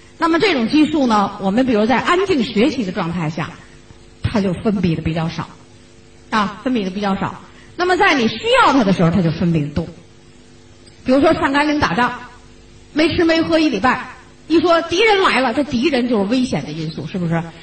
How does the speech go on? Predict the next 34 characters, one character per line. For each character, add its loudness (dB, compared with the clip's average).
一 0
说 2
敌 0
人 4
来 2
了， 2
那 2
东 -4
倒 -2
西 -2
歪 4
的 0
那 2
些 0
将 -6
士 -4
血 -6
呼 -8
啦 -4
一 -4
身 -2
伤 -2
了 -6
呢， -6
那， -12
那 -6
又 -6
拿 -6
起 -8
枪 -8
炮 -4
来 -4
又 -8
打， -8